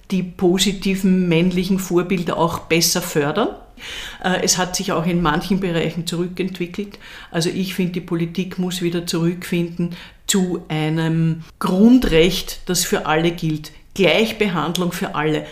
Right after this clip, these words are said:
Dass Frauen noch immer, wenn sie älter sind, in die Armut rutschen, weil sie weniger Pension kriegen, dass sie weniger verdienen am Arbeitsmarkt,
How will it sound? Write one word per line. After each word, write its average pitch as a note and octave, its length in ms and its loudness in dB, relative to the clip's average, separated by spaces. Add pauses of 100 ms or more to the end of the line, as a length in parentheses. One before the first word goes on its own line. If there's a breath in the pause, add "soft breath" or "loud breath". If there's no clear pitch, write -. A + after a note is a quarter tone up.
(140 loud breath)
Dass E3+ 180 0
Frauen F3 500 4
noch F3 200 0 (100)
immer, A3 520 6 (200 loud breath)
wenn F3 200 2
sie E3 240 -4
älter G#3 340 0
sind, G#3+ 420 2
in F3+ 140 -2
die - 180 -6
Armut A3 380 4
rutschen, A3 600 4 (360 loud breath)
weil F3 220 2
sie F3 200 -2
weniger E3+ 320 0
Pension F3 580 0
kriegen, G#3 560 2 (220 loud breath)
dass F3+ 180 2
sie F#3+ 160 2
weniger F3+ 320 0
verdienen G3 560 2
am E3 160 -2
Arbeitsmarkt, F#3 720 0